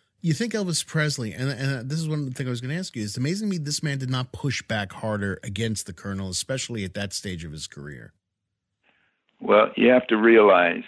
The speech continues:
Speaker 2: that I, I was convinced that the, Elvis wasn't sure that the colonel wasn't the reason that he was so successful.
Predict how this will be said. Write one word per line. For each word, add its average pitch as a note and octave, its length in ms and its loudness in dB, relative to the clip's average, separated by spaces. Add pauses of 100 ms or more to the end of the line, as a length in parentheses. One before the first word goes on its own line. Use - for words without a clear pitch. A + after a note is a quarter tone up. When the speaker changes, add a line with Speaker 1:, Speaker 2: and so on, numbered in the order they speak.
(100)
Speaker 2:
that F2+ 340 -2 (280)
I, F#2 240 0 (120)
I G2 160 0
was G#2 220 0
convinced F#2+ 520 4
that F#2+ 180 -4
the, F2+ 140 -10 (440)
Elvis B2 320 6
wasn't G#2+ 320 6 (120)
sure G#2 440 6 (880)
that G2 180 0
the F#2+ 60 -10
colonel G#2+ 520 4 (120)
wasn't G#2 380 6
the F#2 100 -2
reason F2 380 -2
that D#2+ 140 -2
he E2 140 -6
was D#2+ 260 -6
so E2 240 0
successful. - 560 -10